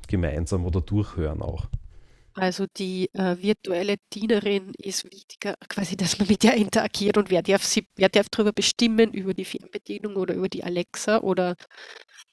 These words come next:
Speaker 2: ja, über den Lautstärkenregler oder was immer, das sind so Konfliktfelder. Also wir haben aktuell eher nur Analogmusik. Wir haben einen C-D-Player, wir haben jetzt gerade unseren Plattenspieler aufgebaut.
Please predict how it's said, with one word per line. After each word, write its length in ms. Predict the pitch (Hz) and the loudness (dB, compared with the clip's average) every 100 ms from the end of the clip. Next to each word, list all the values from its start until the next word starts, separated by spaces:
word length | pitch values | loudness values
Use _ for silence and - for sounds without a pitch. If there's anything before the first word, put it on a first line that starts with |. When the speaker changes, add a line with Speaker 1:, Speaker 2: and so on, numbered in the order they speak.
| _ - | _ -6
Speaker 2:
ja, 180 | 165 | -4
über 140 | 180 180 | 0 0
den 120 | 185 | 2
Lautstärkenregler 920 | 180 156 202 - 220 233 196 190 208 | 4 2 2 2 2 0 -2 -4 -4
oder 140 | 175 190 | -2 0
was 140 | 196 | -2
immer, 180 | - 196 | -4 -4
das 160 | 196 - | -4 -2
sind 160 | 196 | -4
so 180 | - 185 | -2 -4
Konfliktfelder. 1000 | - 190 - - - - - - - - - _ _ | -4 -8 -8 -10 -10 -8 -6 -6 -8 -12 -16 _ _
Also 200 | 202 208 | 2 4
wir 140 | 220 | 4
haben 260 | 220 220 220 - | 4 2 -2 -6
aktuell 640 | 202 - - 175 175 214 - | -8 -6 -2 0 -2 -4 -8
eher 200 | 175 190 | -6 -4
nur 180 | 214 - | -2 -2
Analogmusik. 1040 | 190 190 180 170 226 - 269 285 - 294 - - - - | -2 -2 -2 -2 -4 -2 -2 -2 -2 -4 -4 -16 -14 -4
Wir 120 | 180 | -2
haben 80 | 160 | -2
einen 80 | |
C-D-Player, 540 | 165 196 269 247 233 208 | -4 -2 0 2 2 2
wir 160 | 202 | 0
haben 140 | 170 202 185 | -2 -6 -6
jetzt 320 | - - - | -6 -6 -6
gerade 220 | - 247 | -4 -2
unseren 200 | 233 226 | -2 -2
Plattenspieler 560 | - - 220 - 196 - | -4 -6 -10 -10 -8 -6
aufgebaut. 540 | 190 - 175 214 - | -6 -2 0 0 -2